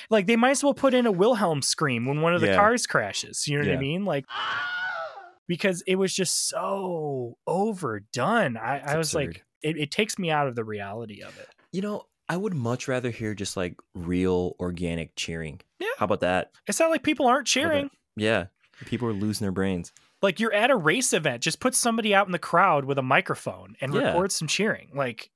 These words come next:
Speaker 1: you know.
Speaker 2: I don't know why
Speaker 1: Um,
Speaker 2: they go with the stock footage stuff. It's
Speaker 1: yeah.
Speaker 2: ridiculous.
Speaker 1: But anyway, Idris, let's, le-, let's have, I'm gonna have you talk about the first episode of
Speaker 2: First
Speaker 1: season five,
Speaker 2: episode.
Speaker 1: and let's just say woof, um,
Speaker 2: Yeah.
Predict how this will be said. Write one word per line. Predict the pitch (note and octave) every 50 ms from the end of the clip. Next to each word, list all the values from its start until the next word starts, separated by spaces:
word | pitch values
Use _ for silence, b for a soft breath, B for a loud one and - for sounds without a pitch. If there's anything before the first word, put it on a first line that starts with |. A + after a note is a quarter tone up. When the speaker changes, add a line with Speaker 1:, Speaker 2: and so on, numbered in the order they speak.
| _ _ -
Speaker 1:
you | D3+ C#3+
know. | B2+ G#2+ - - B B B B B B B B B B
Speaker 2:
I | A2
don't | -
know | E3 C#3 B2+ A2+ F2+
why | F2
Speaker 1:
Um, | F2
Speaker 2:
they | E2+
go | - -
with | - -
the | -
stock | - - - - -
footage | - - - - - -
stuff. | - - - - -
It's | - A2
Speaker 1:
yeah. | -
Speaker 2:
ridiculous. | - D2 - - - - - - - -
Speaker 1:
But | - E3 F3
anyway, | G3 G3+ G3 F3+ D#3 C3 A#2+ A#2 - _ -
Idris, | F3+ D#3 D#3+ F3 D3 - E3
let's, | G3 - - - - - - -
le-, | D#3 D3 D3+ E3 F#3 E3
let's | D#3+ F3 G#3 G#3+ -
have, | - C4 A#3 - -
I'm | E3+ F#3+
gonna | A3+ G#3+
have | A3+ G#3+ F#3+
you | F3+ F#3 F3
talk | - - F3+ E3+ E3+ -
about | D#3 C#3 D#3 C#3 C3 B2+ A#2+
the | C3+ B2+
first | - - F3+ E3+ - E3
episode | D3 - D#3 - - C#3 A#2+ A2+ A2
of | A2 B2 -
Speaker 2:
First | -
Speaker 1:
season | F#2+ B2 B2 - -
five, | - C#3 B2 A#2
Speaker 2:
episode. | A2+ F#2+
Speaker 1:
and | G2 A2+ G#2+ B B B B B B
let's | E3+ G3 G3 - -
just | G#3+ - -
say | - F3+ D3
woof, | B2 A#2+ A#2+ B2 B2+ C#3+ F3 - - - - - - _ _ _ _ _ _ _ _ - - -
um, | D3+ D3 C3+ - F2
Speaker 2:
Yeah. | E2 D#2+ D#2 -